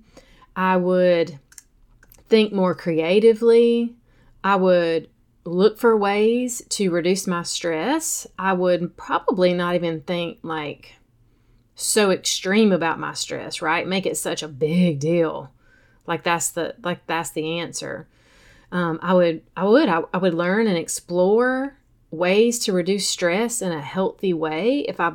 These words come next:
if I didn't believe that thought. I probably would just have less to begin with, because less stress, I mean, just because, right? So then I get to decide, what thoughts do I want to have instead?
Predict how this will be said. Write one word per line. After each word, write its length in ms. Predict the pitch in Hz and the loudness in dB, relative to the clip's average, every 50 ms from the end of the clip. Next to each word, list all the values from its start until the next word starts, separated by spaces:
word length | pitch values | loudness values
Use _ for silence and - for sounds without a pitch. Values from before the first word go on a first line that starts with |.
| - - | -6 -10
if 140 | - 180 - | -10 -8 -6
I 100 | 170 160 | -6 -6
didn't 260 | 160 170 180 - 175 | -4 -4 -4 -4 -2
believe 300 | 170 175 175 175 170 165 | -4 -2 -2 -2 -4 -4
that 220 | 165 175 - - - | -4 -4 -6 -6 -6
thought. 400 | 170 156 151 160 196 - - _ _ _ _ _ _ _ _ _ - - _ - _ _ _ _ _ _ _ _ _ _ _ _ _ _ _ _ _ _ - | -6 -4 -4 -4 -4 -6 -10 _ _ _ _ _ _ _ _ _ -20 -20 _ -20 _ _ _ _ _ _ _ _ _ _ _ _ _ _ _ _ _ _ -12
I 80 | 185 185 | -12 -10
probably 360 | - - - 240 247 285 277 | -8 -6 -6 0 0 2 4
would 140 | 269 233 185 | 4 2 2
just 320 | - 202 202 220 - - | 0 -2 -2 -4 -6 -6
have 200 | - 214 202 - | -6 -6 -4 -4
less 680 | 170 160 175 175 185 208 208 190 - - - - - _ - | -2 -2 0 0 0 0 -2 -4 -4 -4 -4 -6 -10 _ -12
to 100 | - - | -10 -6
begin 400 | 165 175 165 147 208 240 247 214 | -4 -4 0 4 6 6 6 6
with, 420 | 175 139 123 104 76 - - - - - _ _ _ _ _ _ _ _ _ _ _ _ _ _ _ - | 2 0 -2 -4 -6 -8 -10 -12 -20 -20 _ _ _ _ _ _ _ _ _ _ _ _ _ _ _ -4
because 600 | - 196 185 - - 214 202 185 175 170 165 - | -4 -4 -4 -4 -4 -4 -2 0 0 0 -2 0
less 180 | 190 196 185 - | 0 -2 0 -2
stress, 320 | - 233 214 208 185 - | 0 0 0 0 0 -2
I 80 | 180 160 | -4 -6
mean, 380 | 160 151 151 147 151 165 165 - | -6 -8 -10 -10 -10 -12 -10 -6
just 220 | - 220 214 - | -4 -4 -4 -2
because, 500 | - 208 - 269 285 220 - - - - | -4 -4 0 0 0 0 -2 -6 -10 -8
right? 400 | 165 156 165 214 262 - - _ - _ _ _ _ _ _ _ _ _ _ _ _ _ _ _ _ _ _ _ _ _ _ _ _ _ - _ _ _ _ _ _ | -4 -2 0 0 0 -2 -4 _ -20 _ _ _ _ _ _ _ _ _ _ _ _ _ _ _ _ _ _ _ _ _ _ _ _ _ -20 _ _ _ _ _ _
So 180 | - - 247 220 | 0 4 4 8
then 180 | 208 269 330 392 | 8 8 8 8
I 140 | 381 349 - | 4 4 4
get 120 | 262 226 | 4 2
to 60 | - | 2
decide, 760 | 170 185 190 185 - 202 170 160 156 156 156 165 180 202 226 - - _ _ _ _ _ | 2 -2 -2 -2 0 0 0 0 0 0 0 -2 -2 -4 -6 -8 -10 _ _ _ _ _
what 340 | - 185 190 262 339 - - | -6 0 2 2 2 2 -2
thoughts 380 | - 285 294 302 - - - - | -2 0 0 0 0 -2 -6 0
do 160 | - 247 254 | 2 2 4
I 120 | 254 262 | 4 0
want 200 | 269 262 262 240 | 0 0 2 2
to 60 | 240 214 | 0 0
have 200 | 208 208 196 196 | 0 -2 -2 0
instead? 640 | 214 233 - - - 330 381 - - - - - | -2 -2 -2 -2 -4 -4 -2 -2 -4 -6 -6 -10